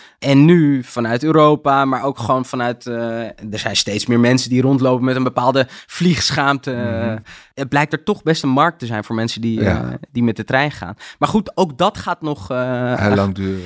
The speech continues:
Speaker 1: gaat nog heel lang duren.
Speaker 2: Maar moet vliegen dan toch ook niet echt duurder worden? Want nu inderdaad heb je alleen vliegschaamte wat mensen de trein injaagt. Want het is nog steeds niet goedkoper. Het duurt nog steeds langer. Heb je het idee dat er serieus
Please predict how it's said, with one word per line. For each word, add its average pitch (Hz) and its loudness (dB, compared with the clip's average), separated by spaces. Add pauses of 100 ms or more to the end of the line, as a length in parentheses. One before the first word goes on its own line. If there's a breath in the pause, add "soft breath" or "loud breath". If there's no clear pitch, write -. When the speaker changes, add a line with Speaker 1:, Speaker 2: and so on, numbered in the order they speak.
(140)
Speaker 1:
gaat 160 0
nog 147 0
heel 156 0
lang 143 -2
duren. 123 -4
Speaker 2:
Maar 117 4
moet 147 4
vliegen 165 2
dan 139 2
toch - -6
ook 139 2
niet 131 -2
echt 101 -8
duurder 110 4
worden? 95 -2
Want 98 -2
nu 110 2
inderdaad 98 0
heb 90 -8
je 98 -4
alleen 92 -2
vliegschaamte 110 -2
wat 101 -4
mensen 107 0
de 101 -4
trein 101 0
injaagt. 101 -2
Want 85 -8
het - -12
is 85 -4
nog 85 -6
steeds 85 2
niet 90 4
goedkoper. 85 0
Het 85 -6
duurt 92 4
nog - -6
steeds - -2
langer. 87 2
Heb 120 -2
je 143 4
het 123 4
idee 120 2
dat 110 0
er - -8
serieus 110 0